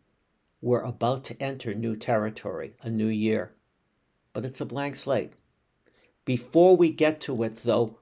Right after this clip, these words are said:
we can fill in some of the letters on that sign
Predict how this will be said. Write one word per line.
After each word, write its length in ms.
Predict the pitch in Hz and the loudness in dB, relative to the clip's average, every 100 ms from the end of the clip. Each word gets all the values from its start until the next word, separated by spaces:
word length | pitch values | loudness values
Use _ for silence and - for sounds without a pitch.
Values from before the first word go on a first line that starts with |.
| - | -14
we 320 | 117 131 156 | -4 2 2
can 260 | 156 - 127 | 0 -4 -8
fill 420 | - - 156 165 | -8 0 4 4
in 200 | 147 127 | 2 -4
some 260 | 127 127 123 | -4 -4 -4
of 80 | 113 | -2
the 80 | |
letters 400 | 110 117 110 117 | -2 0 -2 -4
on 120 | 117 107 | -4 -4
that 180 | 110 | -6
sign 400 | - 117 107 98 | -6 -6 -6 -6